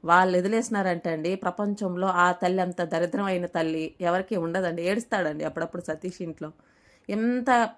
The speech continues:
పనికిరాని తల్లిదండ్రులైనా బిడ్డకు కష్టం వస్తే చూస్తారండి. చెప్తాడండి సతీష్,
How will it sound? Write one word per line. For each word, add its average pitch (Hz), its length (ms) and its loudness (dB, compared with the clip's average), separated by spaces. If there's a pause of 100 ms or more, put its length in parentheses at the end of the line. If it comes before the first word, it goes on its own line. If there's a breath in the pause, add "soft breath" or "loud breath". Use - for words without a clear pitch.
పనికిరాని 233 440 0
తల్లిదండ్రులైనా 202 1040 0
బిడ్డకు 190 320 -2
కష్టం 202 260 -4
వస్తే 220 220 -4
చూస్తారండి. 160 760 -4 (540 soft breath)
చెప్తాడండి 202 500 2
సతీష్, 196 720 -2